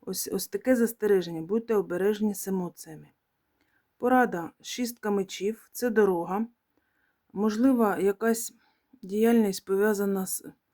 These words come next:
з, зі світом, тобто робота в інтернеті або щось таке. Це порада. А відповідь вам так або ні.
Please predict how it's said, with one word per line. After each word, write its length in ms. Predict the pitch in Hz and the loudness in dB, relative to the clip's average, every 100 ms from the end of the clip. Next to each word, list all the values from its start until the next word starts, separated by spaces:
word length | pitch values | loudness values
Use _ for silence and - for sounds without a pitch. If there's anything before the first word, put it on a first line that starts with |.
| _ _ _ _ _ - | _ _ _ _ _ -20
з, 300 | 180 - - | -16 -14 -12
зі 240 | 180 185 220 | -6 -2 0
світом, 600 | - 180 180 180 208 202 | 0 -2 -4 -2 -4 -2
тобто 360 | 202 190 - 185 | -2 -2 -4 -2
робота 420 | 190 208 208 196 | 0 0 0 -2
в 100 | 185 | -2
інтернеті 580 | 170 185 180 208 226 208 | -4 -6 -2 -2 -2 -6
або 240 | 170 185 | -6 -10
щось 280 | - 185 - | -10 -12 -14
таке. 360 | 185 - 165 - _ _ _ _ _ _ _ _ _ _ _ _ | -16 -18 -20 -20 _ _ _ _ _ _ _ _ _ _ _ _
Це 140 | 226 | -6
порада. 480 | 226 226 180 151 156 _ _ _ _ _ _ _ _ _ _ _ _ _ _ _ _ _ _ _ _ | 0 0 -2 -6 -16 _ _ _ _ _ _ _ _ _ _ _ _ _ _ _ _ _ _ _ _
А 280 | - 202 196 | -2 0 0
відповідь 760 | 185 202 269 - 220 196 190 180 | -2 -2 -4 0 0 0 -2 -2
вам 400 | 202 196 175 - _ _ | 0 0 0 -6 _ _
так 300 | 220 208 - | -2 -2 -4
або 320 | 175 175 185 | -12 -6 -4
ні. 420 | 190 196 233 277 | 0 2 4 2